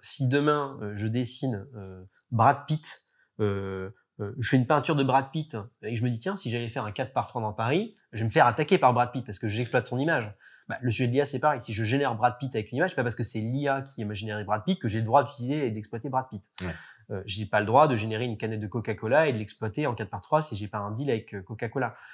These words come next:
Speaker 1: Donc, c'est le même sujet, en fait. C'est-à-dire qu'il y a le sujet du droit d'auteur, je ne peux pas faire n'importe quoi.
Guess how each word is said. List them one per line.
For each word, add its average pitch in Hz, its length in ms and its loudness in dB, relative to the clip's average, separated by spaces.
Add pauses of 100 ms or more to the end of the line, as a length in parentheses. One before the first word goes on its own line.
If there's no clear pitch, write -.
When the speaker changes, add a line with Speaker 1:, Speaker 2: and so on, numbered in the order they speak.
(220)
Speaker 1:
Donc, 147 180 8
c'est 143 160 2
le 135 120 6
même 131 220 2
sujet, 147 300 2
en 110 80 -8
fait. 117 160 -2
C'est-à-dire - 240 -2
qu'il 113 140 -2
y 110 40 0
a 110 60 0
le 107 80 -2
sujet 127 160 -2
du 104 100 -4
droit 110 300 2
d'auteur, 139 420 2
je 107 80 -6
ne 110 60 -4
peux 92 80 -8
pas 117 100 -4
faire 107 160 -6
n'importe 107 380 -8
quoi. 147 400 2